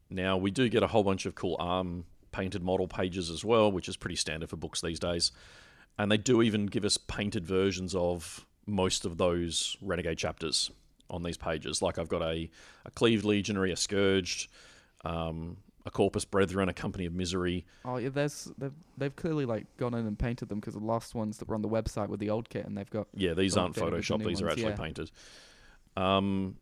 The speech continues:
Speaker 1: and we do get quite a lot of colour pages, which is nice.
Speaker 2: Mm.
Speaker 1: But by the time you hit page seventy-two, so there's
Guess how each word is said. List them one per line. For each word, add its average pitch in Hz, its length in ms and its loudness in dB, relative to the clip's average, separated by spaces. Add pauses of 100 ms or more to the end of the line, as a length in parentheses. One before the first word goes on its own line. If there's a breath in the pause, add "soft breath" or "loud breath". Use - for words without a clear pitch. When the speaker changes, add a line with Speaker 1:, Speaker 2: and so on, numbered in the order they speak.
Speaker 1:
and 110 220 4
we 113 100 4
do 143 120 6
get 117 140 4
quite 101 280 2
a 98 40 4
lot 90 160 4
of 90 120 -2
colour 90 220 0
pages, 85 420 -4
which 90 120 -6
is 82 120 -6
nice. - 460 -4 (100)
Speaker 2:
Mm. 107 220 -4 (680)
Speaker 1:
But 101 560 -2
by 107 100 4
the 107 80 0
time 139 180 4
you 127 80 6
hit 117 120 0
page 113 240 2
seventy-two, 95 640 2
so 120 160 2
there's 113 180 -2